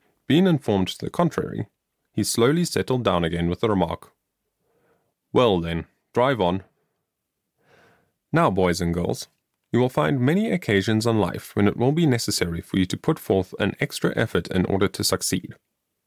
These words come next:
But when some golden opportunity presents the corn to you, do not stop to inquire, "Is it shelled?" Learn to shell your own corn. Use your muscle as well as your brain,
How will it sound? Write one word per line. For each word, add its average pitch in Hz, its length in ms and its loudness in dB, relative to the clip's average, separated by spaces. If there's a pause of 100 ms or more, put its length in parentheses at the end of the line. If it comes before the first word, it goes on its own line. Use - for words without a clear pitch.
(500)
But - 180 -2
when 196 180 2
some 113 360 0
golden 104 340 2
opportunity - 600 0
presents 104 480 -2
the 139 100 -4
corn 110 280 0
to - 120 -8
you, - 200 -10 (480)
do 127 140 4
not 185 220 2
stop - 260 -2
to 127 140 0
inquire, 107 540 -2 (280)
"Is 98 140 0
it 101 140 0
shelled?" - 460 -4 (1300)
Learn 147 240 4
to 180 140 0
shell 90 380 0
your 110 240 2
own 113 260 2
corn. - 340 -8 (1120)
Use 185 240 4
your 180 120 4
muscle - 560 0
as 101 140 0
well 135 220 2
as 98 100 2
your 90 140 2
brain, 101 400 0